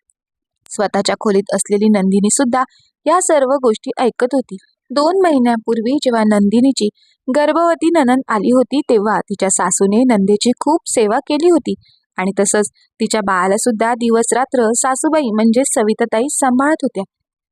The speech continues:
इथे सुमितला खूप राग आला होता. तो रागाने म्हणू लागला, "आई, जेव्हा ताई घरी आली होती, तेव्हा ताईच्या बाळाला तुम्हीच सांभाळलं होतं, पण दोन महिन्यातच तुम्ही बाळाला सांभाळणं विसरून गेलात का?"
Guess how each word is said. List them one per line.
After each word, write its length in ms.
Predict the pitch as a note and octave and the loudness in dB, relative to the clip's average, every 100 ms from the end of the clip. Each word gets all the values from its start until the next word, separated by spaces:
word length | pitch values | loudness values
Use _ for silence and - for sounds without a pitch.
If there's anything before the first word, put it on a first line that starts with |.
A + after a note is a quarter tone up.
| - | -10
इथे 220 | D4+ F#4+ | -4 0
सुमितला 460 | F#4 E4 D4+ D4+ E4 E4 | 2 0 0 0 -2 0
खूप 240 | F4 E4+ | -4 -2
राग 280 | A#3 F#3+ A#3 | -2 -2 -2
आला 160 | B3 C4+ | 0 2
होता. 280 | C4 - G3 _ _ _ _ | 0 -2 -8 _ _ _ _
तो 100 | A3+ | -2
रागाने 360 | G#3 G3 G3 G3 | -2 -2 -2 0
म्हणू 220 | G#3+ G3+ | 2 2
लागला, 300 | A3 B3+ A#3 A#3 _ _ - | 0 0 -2 -2 _ _ -4
"आई, 160 | A3 A3 - _ B3 | -2 -2 -8 _ -4
जेव्हा 220 | C#4+ D#4+ D#4+ | 0 0 0
ताई 160 | D#4 | 0
घरी 280 | D#4 B3+ A3+ A#3+ | 0 0 2 0
आली 180 | G#3+ | 0
होती, 340 | A3+ A3+ - B3+ - | 0 -2 -4 -6 0
तेव्हा 300 | G#3+ A3 F#3+ F#3+ | 0 0 -4 -4
ताईच्या 360 | G3+ F#3+ G3 G#3 | -4 -4 -2 -4
बाळाला 320 | G3+ G3 G3+ | -2 -2 -2
तुम्हीच 460 | C4 A#3+ A3 C#4 - | -4 -2 0 0 0
सांभाळलं 400 | D4+ C#4+ D4+ D#4 | -2 0 0 0
होतं, 240 | C#4 - G3 _ _ _ - | 0 -4 -8 _ _ _ -8
पण 80 | G3+ F#3+ | -4 0
दोन 260 | F#3+ G#3+ | 0 2
महिन्यातच 520 | A3+ G#3+ G#3 G#3 A#3 C#4 | 2 2 0 -2 -2 0
तुम्ही 180 | A#3+ A3 | 0 0
बाळाला 340 | G3 F#3+ F#3+ A3+ | 0 0 0 0
सांभाळणं 440 | - G3+ G#3+ B3+ | 0 0 0 0
विसरून 380 | B3+ G3+ - A#3+ | 0 0 0 0
गेलात 380 | C4 C#4+ D4 - | 2 0 0 -2
का?" 140 | E4+ | -4